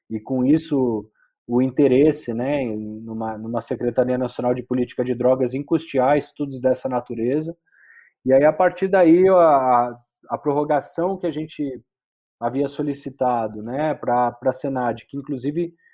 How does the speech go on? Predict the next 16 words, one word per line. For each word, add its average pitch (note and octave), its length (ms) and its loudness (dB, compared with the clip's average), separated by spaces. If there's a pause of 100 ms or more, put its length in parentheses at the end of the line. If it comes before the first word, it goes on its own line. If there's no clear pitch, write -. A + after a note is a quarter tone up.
(220)
havia C#3+ 440 4
sido D#3+ 640 -2
concedida, D3 840 -2
né, D3+ 260 -6 (560)
pela, B2+ 640 4 (560)
é, A2+ 80 -12
é, G#2 720 -10 (140)
pela C3 200 -2
Câmara C3+ 580 0
Jurídica B2 800 -2
da, G#2+ 320 -8
da, G#2+ 220 -8
da A2 140 -6
Secretaria, B2 760 0 (500)
ela C#3 200 2
foi D#3+ 680 4